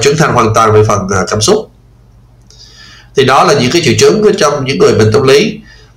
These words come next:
ờ, chứ không phải là bệnh tâm thần. Và đó là cái vấn đề mà bạn đang nói ở trong, ở trong phim này, Đêm Tối Rực Rỡ là, ờ, bạo hành. Ờ, mặc dù là mình coi bạo hành là một cái,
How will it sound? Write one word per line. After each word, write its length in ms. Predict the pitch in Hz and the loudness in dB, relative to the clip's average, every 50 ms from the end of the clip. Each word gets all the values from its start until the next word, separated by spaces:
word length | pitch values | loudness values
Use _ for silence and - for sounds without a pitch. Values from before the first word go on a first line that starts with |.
| - - - - - | -20 -20 -20 -16 -6
ờ, 380 | - 131 127 123 117 107 107 110 | -2 0 2 2 2 2 0 2
chứ 120 | 165 180 190 | 2 2 2
không 140 | 202 175 - | 2 2 2
phải 200 | 139 131 143 156 | 0 0 0 0
là 120 | 143 120 | 0 0
bệnh 340 | 107 107 104 110 107 107 - | 2 0 0 0 -2 -4 -4
tâm 120 | - 123 - | -4 -4 -4
thần. 160 | - 107 92 - - - - - - - - - | -2 -4 -4 -4 -8 -14 -20 -20 -20 -20 -18 -4
Và 140 | 113 117 113 | -2 -2 0
đó 220 | 110 120 127 143 | 2 2 2 2
là 260 | 143 120 110 104 101 98 - | 2 2 2 0 0 0 0
cái 100 | 127 120 | 0 0
vấn 140 | 127 - | 2 2
đề 180 | - 127 107 104 101 | 2 2 0 2 2
mà 240 | 107 101 98 98 98 | 0 0 0 0 0
bạn 160 | 101 101 104 | 0 0 0
đang 180 | 120 117 117 | 0 0 0
nói 300 | 117 113 117 123 151 - | 0 0 0 0 0 0
ở 220 | - - 117 110 120 - | 0 0 2 0 0 0
trong, 340 | - 123 113 110 113 113 113 - - | 0 0 0 0 -4 -6 -8 -10 -4
ở 120 | 110 - - | -4 -4 -2
trong 200 | - 123 120 117 | 0 -2 -2 -2
phim 220 | 104 139 135 127 123 | -2 -2 -4 -2 -2
này, 360 | 123 117 110 101 98 - - - - - - | -2 -2 0 -2 -2 -4 -8 -18 -20 -6 -4
Đêm 120 | 117 117 | -4 0
Tối 100 | 117 147 156 | 0 0 2
Rực 160 | 147 143 123 | 2 2 2
Rỡ 360 | 113 101 101 117 143 160 - 139 | 2 2 2 2 0 0 2 2
là, 480 | 135 123 120 113 113 110 104 107 - - - - - - - - _ _ _ _ _ | 2 2 2 2 2 0 -2 -4 -6 -10 -16 -16 -18 -20 -20 -20 _ _ _ _ _
ờ, 320 | - 131 123 123 123 - - 117 | -2 0 0 0 0 -2 -2 -2
bạo 220 | 139 139 143 135 | 0 0 2 2
hành. 300 | 143 143 143 135 123 113 107 107 - - - 156 - - - - - - - _ _ _ | 2 2 2 0 0 -4 -6 -4 -4 -4 -4 -4 -8 -14 -20 -20 -20 -20 -20 _ _ _
Ờ, 840 | - 135 131 127 127 127 123 123 120 120 117 117 117 117 113 113 110 113 - - - _ - - | -2 0 2 2 4 4 4 4 4 4 2 2 2 2 2 0 0 -4 -8 -12 -20 _ -12 -2
mặc 200 | 151 147 143 147 143 156 | 0 0 0 0 0 0
dù 160 | 151 147 147 | 2 2 4
là 160 | 143 143 135 | 4 4 2
mình 160 | 127 131 127 - | 2 0 0 0
coi 220 | 151 156 156 156 | 2 2 2 2
bạo 160 | 147 147 135 | 2 2 0
hành 180 | 131 135 131 127 | 0 0 0 0
là 60 | 123 | -2
một 180 | 113 113 110 107 | 0 0 0 2
cái, 360 | 143 147 151 156 151 151 147 | 2 2 2 2 0 0 0